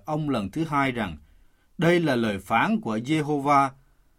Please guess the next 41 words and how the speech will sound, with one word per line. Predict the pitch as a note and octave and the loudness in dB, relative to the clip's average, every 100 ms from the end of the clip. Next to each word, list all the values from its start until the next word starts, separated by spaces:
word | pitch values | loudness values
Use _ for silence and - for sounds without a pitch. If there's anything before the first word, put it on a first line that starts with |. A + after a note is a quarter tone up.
| _ - | _ 4
Ta | G#3 | 6
đã | G3+ C#3 C3+ | 6 4 0
chỉ | A#2+ A#2+ | -2 -2
chính | - G#3+ C4 | 0 0 0
ta | - G3 G3 | 2 4 4
mà | D3+ B2 | 2 0
thề | A2+ B2 A#2 | -2 -4 -2
rằng, | A2 G#2+ E2 - - - - | -2 -2 -4 -14 -20 -20 -4
vì | C3+ | 0
con | C#3 - G#3+ G3+ | 0 4 4 6
đã | D3+ | 2
làm | C3+ C3 A#2 | 4 4 4
việc | A2 A2+ A2+ | 0 -4 -2
này, | A#2 G#2+ E2 _ _ - | -2 -2 -6 _ _ -10
không | - E3 | -2 0
tiếc | D#3+ F3+ A3 - | 2 2 2 2
chính | E3+ G#3 A3+ | 2 2 0
con | D3+ D3 | 0 -2
trai | C3+ D3 C3+ | 0 2 2
mình | C3 G#2 D#2+ - - | 2 -2 -6 -14 -8
là | G#2+ A2 | -2 -2
con | G#2+ E3 F#3 E3 | 0 0 2 0
một | B2+ A2 | 0 -2
của | - F2+ | -8 -12
con, | F2+ C3+ C3 A2+ - _ - _ - | -4 2 2 0 -12 _ -20 _ -8
nên | A2 A2 | -6 -2
ta | B2 B2 | 0 0
chắc | G3+ G3+ - | -2 -4 0
chắn | E3 A3+ | 2 2
sẽ | A3 A#2+ | -2 -4
ban | C3+ D3 D#3+ | -2 -2 0
phước | F3+ B3 - | 2 2 0
cho | E3 | -6
con, | D#3+ D3+ D3 C#3 - _ _ - | 0 2 2 -2 -12 _ _ -6
và | A2+ | -6
ta | A2+ E3+ F#3 | -2 4 4
sẽ | F#3 B2 A#2 | 2 -4 -2
khiến | D#3+ A3 F3+ | 0 2 2
dòng | C3+ A#2+ | 0 0
dõi | G#2+ C#3+ E3 | -2 -4 -2
con | F#3 F3+ E3 | 2 2 2